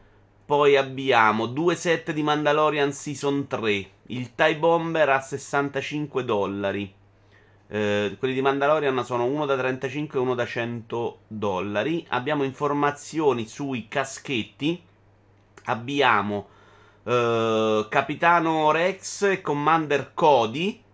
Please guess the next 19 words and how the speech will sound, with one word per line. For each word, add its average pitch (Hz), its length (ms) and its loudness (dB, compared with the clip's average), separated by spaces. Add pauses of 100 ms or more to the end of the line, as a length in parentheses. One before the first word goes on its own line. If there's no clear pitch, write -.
(140)
più 175 320 0
un 180 340 0
terzo 214 540 4
dedicato 165 420 0
ai 151 60 -2
personaggi 147 500 -2
di 131 60 -4
episodio 156 400 -2
sei 147 440 2
che 143 280 -4
usciranno 120 800 2 (840)
insieme 104 480 -6
più 110 160 -8
o 107 40 -4
meno, 104 200 -4
sempre 127 260 -6
periodo 120 460 -2
marzo, 113 540 -2
eh. - 240 -10